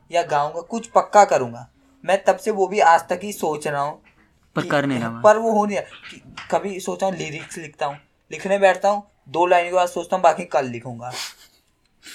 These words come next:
Speaker 2: समझ रहा हूँ, समझ रहा हूँ।
Speaker 1: मतलब, ये आजकल के टाइम पे तो ये, क्योंकि हमको पसंद है सबको आराम,
Speaker 2: हम्म।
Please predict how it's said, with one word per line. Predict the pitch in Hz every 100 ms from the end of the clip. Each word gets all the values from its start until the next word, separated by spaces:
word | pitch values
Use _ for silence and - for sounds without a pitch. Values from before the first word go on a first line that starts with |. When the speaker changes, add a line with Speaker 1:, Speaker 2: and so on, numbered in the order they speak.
| - _ _ _
Speaker 2:
समझ | - 151 160 123
रहा | 117 113
हूँ, | 120
समझ | 117 120 117
रहा | -
हूँ। | 120 _ -
Speaker 1:
मतलब, | 165 185
ये | 165 190
आजकल | 175 180 180 214
के | 220
टाइम | 214 202
पे |
तो | 220
ये, | 196 202 208
क्योंकि | 208 196 226
हमको | 202 190 185 214 226 - _ _
पसंद | 180 180 190
है | 208
सबको | 214 190 - 214 226 233 _
आराम, | 160 139 120 104 _ _ _ _ _ _ -
Speaker 2:
हम्म। | 165